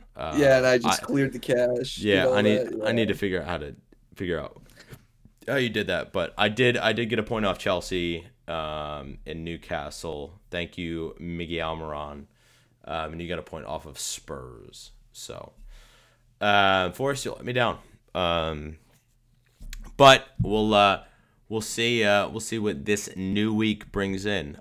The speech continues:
Speaker 1: We're gonna go in rotation: Ted, Harry, and myself. Um, all right, Ted.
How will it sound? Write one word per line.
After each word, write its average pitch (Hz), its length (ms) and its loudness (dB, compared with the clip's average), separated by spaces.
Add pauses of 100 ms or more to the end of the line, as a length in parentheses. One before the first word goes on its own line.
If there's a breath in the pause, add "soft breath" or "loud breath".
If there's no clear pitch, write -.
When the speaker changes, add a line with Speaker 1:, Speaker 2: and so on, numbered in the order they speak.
(120)
Speaker 1:
We're 90 240 -4
gonna 92 160 2
go 92 260 8
in 90 140 2
rotation: 98 840 2 (240)
Ted, 196 560 0 (720)
Harry, 95 760 2
and 87 200 -6
myself. - 920 -10 (680)
Um, 80 520 -4
all 98 80 -4
right, 90 380 -2
Ted. 110 380 -2